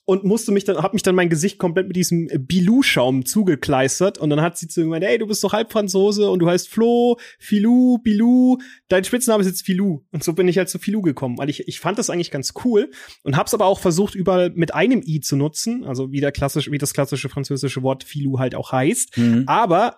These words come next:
Speaker 1: war alles schon vergeben und da hab ich mir einfach gedacht, okay, ich nenn das Avicii. Avicii ist ja
Speaker 2: Mhm.
Speaker 1: ein, äh, äh, leider versch-, zu früh verstorbener Musikkünstler gewesen und der hatte sich eigentlich auch einen Namen ausgedacht, Avicii, der am Ende mit zwei I geschrieben wird,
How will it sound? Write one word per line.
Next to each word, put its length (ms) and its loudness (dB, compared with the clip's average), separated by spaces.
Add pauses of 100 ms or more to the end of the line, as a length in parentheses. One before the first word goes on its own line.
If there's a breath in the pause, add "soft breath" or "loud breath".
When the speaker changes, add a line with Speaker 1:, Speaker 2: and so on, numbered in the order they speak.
(120)
Speaker 1:
war 160 0
alles 220 0
schon 160 0
vergeben 360 0
und 100 0
da 60 2
hab 60 0
ich 100 -4
mir 100 -2
einfach 340 -4
gedacht, 280 -2
okay, 160 -2
ich 120 -4
nenn 160 2
das 200 -2
Avicii. 920 -4 (480 loud breath)
Avicii 460 -2
ist 100 -2
ja 180 2
Speaker 2:
Mhm. 60 0
Speaker 1:
ein, 100 -4
äh, 360 -4 (180)
äh, 180 -4
leider 280 0
versch-, 320 -4
zu 160 0
früh 180 -2
verstorbener 640 -2
Musikkünstler 680 -2
gewesen 380 -6
und 240 -8
der 220 0
hatte 240 -2
sich 240 0
eigentlich 280 -4
auch 300 0
einen 160 0
Namen 380 2
ausgedacht, 520 0
Avicii, 560 0 (240 loud breath)
der 120 2
am 80 -4
Ende 220 2
mit 140 2
zwei 220 2
I 160 0
geschrieben 460 -2
wird, 200 0